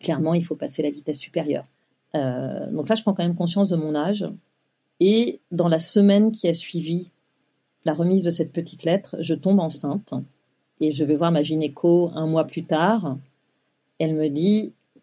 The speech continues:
avec un grand sourire, « Ah, c'est trop chouette, j'adore faire ces petites lettres, ça marche presque à tous les coups. »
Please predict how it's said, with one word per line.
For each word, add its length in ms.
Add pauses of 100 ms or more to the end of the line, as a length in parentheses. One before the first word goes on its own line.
(240)
avec 180
un 100
grand 160
sourire, « 540 (140)
Ah, 100
c'est 220
trop 200
chouette, 360
j'adore 380
faire 180
ces 100
petites 300
lettres, 200
ça 80
marche 320
presque 420
à 40
tous 160
les 140
coups. » 240